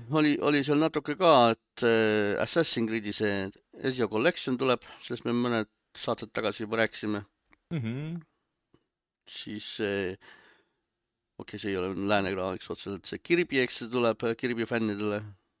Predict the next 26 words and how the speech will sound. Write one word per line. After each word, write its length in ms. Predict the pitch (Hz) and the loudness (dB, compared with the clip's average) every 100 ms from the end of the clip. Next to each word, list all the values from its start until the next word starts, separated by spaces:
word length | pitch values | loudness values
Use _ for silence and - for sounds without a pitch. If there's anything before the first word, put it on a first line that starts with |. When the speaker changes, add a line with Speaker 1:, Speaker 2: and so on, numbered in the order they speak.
| _ _ _ _ _ _ _ _ - | _ _ _ _ _ _ _ _ 0
Speaker 2:
See, 80 | 123 | 0
see 80 | |
Speaker 1:
Kahju. 240 | - 117 151 | 0 0 2
Speaker 2:
saab 140 | 127 | 2
ilmselt 200 | 117 107 | 0 4
hea 100 | 143 110 | 8 8
olema, 220 | 98 98 | 6 2
ma 80 | 127 | 4
arvan, 240 | 127 95 | 4 2
et 80 | 101 | -4
see 80 | 104 | -6
on 60 | 101 | -4
hea 120 | 98 | -2
mäng. 180 | 95 85 - _ _ _ _ _ - _ _ | -2 -6 -14 _ _ _ _ _ -20 _ _
Speaker 1:
Ma 100 | 202 | 2
vaatasin, 380 | 262 262 - 151 139 | 4 4 6 6 4
et, 120 | - | 4
äh, 680 | 147 143 147 151 143 101 123 | 4 6 4 2 -2 -4 -6
seda 400 | - - 180 160 156 151 | -8 -2 4 6 6 6
oli 160 | 165 165 | 4 4
niimoodi, 440 | 160 156 135 135 135 135 135 139 - - - - - - - - - | 4 4 2 -2 -6 -8 -14 -18 -20 -20 -20 -20 -20 -20 -20 -20 2
jagunes 440 | 160 185 131 120 | 4 4 2 0
pooleks 600 | - 170 190 147 95 - | 0 2 4 4 4 0
nagu, 300 | 104 92 95 | -6 -6 -4
et, 320 | 95 - _ 98 | -6 -6 _ -4
äh, 140 | 98 | -4